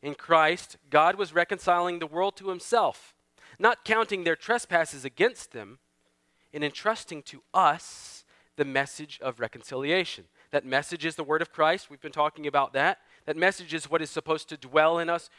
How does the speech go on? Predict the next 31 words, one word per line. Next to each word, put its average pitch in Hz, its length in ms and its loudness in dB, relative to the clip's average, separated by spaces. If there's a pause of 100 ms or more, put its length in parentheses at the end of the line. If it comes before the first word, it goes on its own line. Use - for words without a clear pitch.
(180)
richly. 214 640 0 (920)
We 160 140 -10
teach - 420 -8
that 208 220 -2
message. 208 400 -6 (160)
We 156 80 -12
correct 156 480 0
with 208 100 -8
that 208 180 2
message. 202 400 -6 (160)
We 156 120 -8
sing 226 460 -2
that 214 200 0
message 214 380 -2
to - 80 -14
one 190 180 0
another. 185 380 -4 (260)
And 151 120 -2
then, 180 200 0 (460)
look 156 160 -10
there 160 180 2
in 147 120 -6
verse 143 180 -4
twenty, 165 440 -4 (140)
we 139 100 -14
get 156 160 2
a 139 100 0
therefore 143 680 0
statement - 480 -8
from 120 140 -18
Paul. 101 320 -12